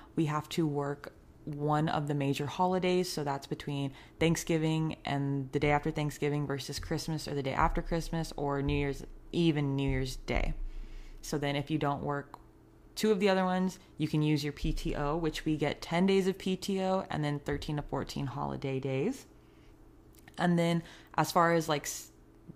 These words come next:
schedules go, the last thing to consider is paid leave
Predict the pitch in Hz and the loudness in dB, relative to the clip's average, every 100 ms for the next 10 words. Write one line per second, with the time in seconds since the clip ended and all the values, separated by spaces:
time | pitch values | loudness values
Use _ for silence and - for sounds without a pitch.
0 | - - 175 160 151 143 147 147 151 143 | -14 0 2 4 2 2 2 2 4 4
1 | 147 143 160 151 151 147 - 143 139 - | 4 4 0 -2 -2 -4 -2 -2 -2 -2
2 | 139 139 135 - - - - 175 156 147 | 2 2 0 -10 -20 -4 4 6 4 2
3 | 147 156 202 | 2 4 2